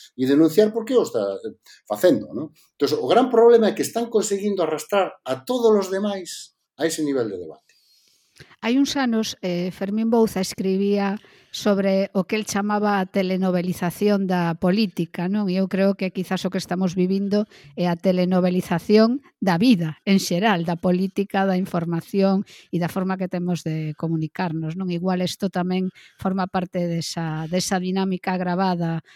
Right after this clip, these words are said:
Speaker 2: por esta situación de pandemia. Bueno, levamos, levamos xa, eh, media hora. Non sei como vedes, igual podemos deixalo aquí por hoxe e así deixamos a xente con ganas de máis para a semana que ven,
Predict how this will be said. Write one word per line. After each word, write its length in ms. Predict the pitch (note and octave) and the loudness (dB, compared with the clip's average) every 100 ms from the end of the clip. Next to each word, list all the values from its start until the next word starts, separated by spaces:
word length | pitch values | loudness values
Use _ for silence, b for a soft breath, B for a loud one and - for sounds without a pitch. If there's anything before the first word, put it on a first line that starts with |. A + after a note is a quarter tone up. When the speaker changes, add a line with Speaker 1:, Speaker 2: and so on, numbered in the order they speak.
| b - | b -8
Speaker 2:
por 80 | E3+ | -6
esta 240 | - D#3+ | -4 -6
situación 680 | - E3 D#3 - D#3+ D#3 D3+ | -6 -6 -8 -6 -4 -4 -6
de 80 | D3+ | -10
pandemia. 560 | D3+ D#3 D#3 D3 D3+ - _ b b b b | -8 -8 -6 -8 -10 -14 _ b b b b
Bueno, 160 | A3+ G3 | 2 4
levamos, 640 | G#3+ B3 D4 D#4+ D#4 - _ A3 | 4 4 6 8 6 0 _ -2
levamos 400 | A3 A#3+ D4+ - | 2 2 2 4
xa, 480 | C#4+ A#3+ F#3+ E3 - | 2 2 0 -2 -6
eh, 400 | - F3 F3 E3+ | -6 -2 -2 0
media 560 | F3 G3+ G3+ F#3+ F3+ A#3+ | 0 2 4 4 6 6
hora. 400 | C4+ E3+ E3 D#3+ b b b | 6 4 0 -4 b b b
Non 160 | A3 A#3 | 2 4
sei 240 | B3+ A#3 | 4 4
como 320 | A3 G3+ G3+ | 2 2 4
vedes, 400 | B3+ G#3+ F3+ - | 4 4 0 0
igual 400 | F#3+ G3+ A#3+ B3+ | 0 2 4 4
podemos 400 | A3 G#3+ A3+ B3 | 4 2 4 4
deixalo 400 | A3 G#3+ A#3 G#3+ | 4 4 6 6
aquí 240 | G#3 - A3 | 6 4 4
por 240 | G#3 G#3 | 8 10
hoxe 560 | G#3+ - - G3+ F#3+ F#3 | 10 8 4 4 2 0
e 320 | - - G3+ | -6 -4 2
así 240 | F#3+ - | 2 4
deixamos 480 | G#3 G#3 A3+ G#3 G3+ | 4 4 4 2 2
a 40 | G3 | 2
xente 240 | G#3+ G3+ | 2 2
con 240 | G#3 G3 G#3 | 2 2 2
ganas 240 | G#3 G3 | 2 2
de 160 | G3+ G#3+ | 4 4
máis 240 | A3 - | 4 4
para 160 | G3 G3 | 0 0
a 80 | - | 0
semana 320 | F#3 F#3+ F3 | 0 0 0
que 160 | F#3+ | 0
ven, 160 | G3 | 0